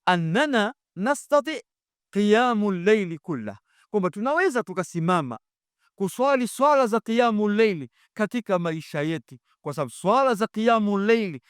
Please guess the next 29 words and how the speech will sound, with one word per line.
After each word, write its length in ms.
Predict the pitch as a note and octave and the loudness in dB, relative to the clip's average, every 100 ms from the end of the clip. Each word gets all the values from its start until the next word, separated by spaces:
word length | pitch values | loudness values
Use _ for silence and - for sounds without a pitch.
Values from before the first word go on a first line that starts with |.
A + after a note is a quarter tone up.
| _ | _
ni 160 | A3 B3+ | 0 0
nuru 400 | D4+ E4 D4+ A3+ | 0 0 2 2
ya 120 | F#3 | 2
Muislam, 600 | E3 D#3 - F3 E3 B2+ - _ _ _ | 0 -4 -4 0 0 -2 -10 _ _ _
ndio 260 | G3+ C4 A#3 | -2 2 2
sharafu 600 | - D4 D#4 C4 - A#3 | 0 2 2 2 -2 0
ya 120 | A#3 | 0
mu'min. 440 | C#4 A3 F3+ D#3 - _ _ _ | 0 -2 -2 -4 -8 _ _ _
Ikiwa 340 | A3 - E4 | -6 2 2
uliweza 480 | D4 C#4+ F4+ F4 D4+ | 4 2 2 2 0
kusimama 480 | B3 - A3 A#3+ G3+ | -2 -6 0 0 0
wakati 360 | F#3+ G3 - | -2 -4 -2
wa 180 | F3+ D#3+ - | 0 0 -2
ta-, 140 | - E3+ - _ _ _ _ | -8 -10 -10 _ _ _ _
mwezi 300 | E3 G3+ D3+ | 0 0 2
wa 60 | D#3+ | 0
Ramadhani, 420 | D3+ D3+ D#3 A#2 - _ - | 2 2 0 0 -12 _ -6
bila 240 | D3 D3 | -2 -2
shaka 340 | - F#3 E3+ | -2 -6 -4
unaweza 680 | - D#3 D#3+ D3+ C4 B3+ A3+ | -4 -2 2 4 2 2 -2
ukasimama 720 | F3 F3 - E3 G3 D3+ C3 - _ _ | -2 -4 -4 0 0 0 -4 -10 _ _
hata 560 | - F#3 A3+ - G#3+ G3 | -4 2 2 2 -4 -4
baada 500 | E3 F3 F#3+ F#3 F3+ | 0 2 4 2 -2
ya 100 | D#3 | -2
Ramadhani. 520 | C3+ B2+ A#2 A#2+ G#2 F#2 _ _ _ | -2 -4 -4 -4 -6 -10 _ _ _
Ndugu 300 | B2+ C#3+ D#3 | -8 -4 0
yangu 460 | D#3+ F3 F3+ F3 D#3+ | 4 4 2 0 -4
katika 320 | - C#3 - | -6 -10 -8
iman, 380 | C3+ C3+ C3+ G#2 | -4 -2 -2 -4